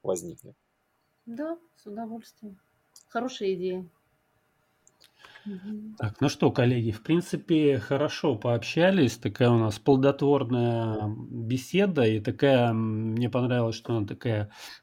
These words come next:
Speaker 3: а, заряженная, мотивационная, да, <laughs> произошла. Вот, то есть, во всяком случае, ну вот, э, очень интересно и красочно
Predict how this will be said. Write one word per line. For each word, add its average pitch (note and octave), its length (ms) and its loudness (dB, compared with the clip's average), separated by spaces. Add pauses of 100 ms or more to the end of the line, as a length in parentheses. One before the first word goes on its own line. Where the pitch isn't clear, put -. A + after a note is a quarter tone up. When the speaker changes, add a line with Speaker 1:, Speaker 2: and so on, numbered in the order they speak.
Speaker 3:
а, A2+ 220 0
заряженная, A#2 720 4
мотивационная, A2+ 1040 2
да, A#2 220 -2 (180)
<laughs> C#3+ 280 0
произошла. C3+ 720 0 (440)
Вот, A#2 500 2
то B2+ 80 -2
есть, G#2+ 300 -2
во A#2 120 0
всяком A#2+ 360 -2
случае, C3 580 -2
ну A2+ 200 -2
вот, A2 340 -6
э, A#2 40 -6
очень G#2+ 720 0
интересно A2 1120 0
и G#2+ 380 -4
красочно A2+ 800 -2